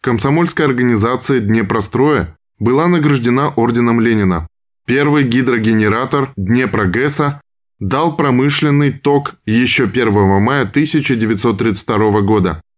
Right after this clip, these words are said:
Вслед за ним быстрыми темпами вводились в эксплуатацию агрегаты первой очереди. Десятого октября Днепрогэс вступил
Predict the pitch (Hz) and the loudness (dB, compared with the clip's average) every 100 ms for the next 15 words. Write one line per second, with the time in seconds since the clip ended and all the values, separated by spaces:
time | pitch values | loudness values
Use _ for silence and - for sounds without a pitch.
0 | _ _ _ - - 120 113 104 110 131 | _ _ _ -10 -2 0 0 0 0 2
1 | 147 - _ - 107 165 - 170 165 151 | 0 -4 _ -6 -2 0 0 2 2 0
2 | 131 139 151 143 147 107 95 117 104 120 | 0 0 2 2 0 -2 -2 -2 0 2
3 | 135 131 - _ - 107 107 - 110 90 | 2 -2 -8 _ -4 -2 -2 -2 -2 0
4 | 143 151 - 92 80 - 110 117 117 156 | -2 -4 0 -2 -2 -6 -2 -2 -2 -2
5 | 170 170 147 123 131 131 - 113 101 104 | 0 -2 0 0 2 0 2 0 0 0
6 | 92 87 80 - _ _ _ 107 113 104 | 0 0 -4 -10 _ _ _ -4 -2 0
7 | 113 113 113 95 113 113 123 131 _ _ | 0 0 -2 0 0 0 0 -4 _ _
8 | - 104 127 139 139 117 104 139 143 - | -6 -2 0 0 0 0 0 -2 -4 -10
9 | _ _ _ - - 143 143 160 175 170 | _ _ _ -12 -2 0 0 2 2 0